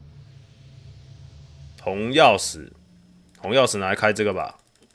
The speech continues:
不是啊，好吧，左边还没来过哦。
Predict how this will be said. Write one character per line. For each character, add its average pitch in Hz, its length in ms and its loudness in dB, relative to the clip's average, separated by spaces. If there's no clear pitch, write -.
不 - 80 -18
是 - 160 -10
啊， 76 100 -10
好 - 100 -20
吧， - 120 -16
左 90 100 -10
边 107 160 0
还 101 80 2
没 92 120 -4
来 82 140 -6
过 82 220 -8
哦。 58 220 -16